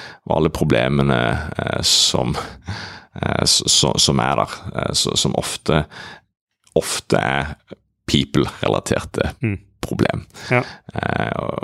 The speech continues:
Speaker 1: og s-, som en selv har skapt da, basert på de valgene han har gjort opp gjennom årene.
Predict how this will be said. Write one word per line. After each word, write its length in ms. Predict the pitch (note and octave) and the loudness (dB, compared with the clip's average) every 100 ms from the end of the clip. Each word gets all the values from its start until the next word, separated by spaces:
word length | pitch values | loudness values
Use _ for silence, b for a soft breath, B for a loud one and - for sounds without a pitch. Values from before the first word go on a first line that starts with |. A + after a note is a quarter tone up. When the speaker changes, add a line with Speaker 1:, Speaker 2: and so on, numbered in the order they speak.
| - | -6
Speaker 1:
og 60 | C#2 | -6
s-, 240 | C2+ - - | -4 0 2
som 140 | E2+ | 4
en 60 | D#2+ | 6
selv 420 | - D2+ E2 E2 | 6 6 6 4
har 300 | D2 D2 C#2+ - | 4 4 2 0
skapt 520 | - - D#2+ F2 - | 2 4 4 4 0
da, 80 | - - - | -2 -2 -4
basert 360 | - - A1+ - | 0 4 2 2
på 120 | - - | -2 0
de 100 | - | 2
valgene 440 | - C2+ - A#1 | 2 0 0 2
han 120 | A1 | 2
har 120 | G1+ G1+ | 4 4
gjort 460 | - - - - - | 2 -2 -4 -6 -2
opp 180 | - - | -6 -2
gjennom 380 | - A1 G1+ G1+ - B B B B B B - | -4 -2 -2 -4 -8 B B B B B B -2
årene. 320 | G#1+ A1 C#2 | 2 4 2